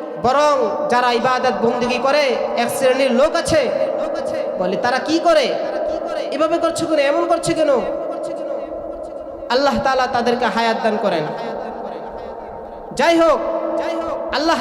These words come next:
তাআলা আপনাকে আমাকে এই পৃথিবীতে পাঠিয়েছেন আল্লাহ তাআলার ইবাদত করার জন্য। এক, যারা ঈমান এনেছেন, ঈমান আনার পর আল্লাহ তাআলার নেক আমল, ইবাদত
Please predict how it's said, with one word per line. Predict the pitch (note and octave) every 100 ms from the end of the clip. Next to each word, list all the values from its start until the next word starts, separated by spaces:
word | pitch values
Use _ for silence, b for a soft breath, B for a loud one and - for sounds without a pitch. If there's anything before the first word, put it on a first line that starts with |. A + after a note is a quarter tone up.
| -
তাআলা | D#4 D4+
আপনাকে | C#4+ D#4 D4+
আমাকে | D4+ D4 D4 D4+ C#4 C#4+ C#4+ D4 D4+ D4 D4 D4+ C#4+ -
এই | C4+ C#4+
পৃথিবীতে | D4+ C#4 C#4+ C#4+ C#4+
পাঠিয়েছেন | C#4+ C#4+ C#4 C#4 C#4 C4+ C#4
আল্লাহ | C#4 C#4+ C#4
তাআলার | C4+ C4+ C4+
ইবাদত | C#4+ C#4+ C#4 C4+
করার | C#4 C4 B3+
জন্য। | C4 C4 B3+ A#3+ G#3 - - - - - - - -
এক, | A#3+ D4 D#4 D#4 D#4 D4+ D4+ D4+ D4+ D4 D4+ C#4+ A#3+ - - - - D4 D#4 A3
যারা | B3 C#4
ঈমান | C#4 D#4 D#4+
এনেছেন, | D#4 D#4 D4 D#4+
ঈমান | D4+ D#4 D#4 D4+
আনার | D4+ D4
পর | D4+
আল্লাহ | D4 C4+ C#4+ C4 C#4+
তাআলার | C#4 C4+
নেক | A#3+ C4+ C4+
আমল, | C4+ B3+
ইবাদত | A#3+ C#4 C4+ C4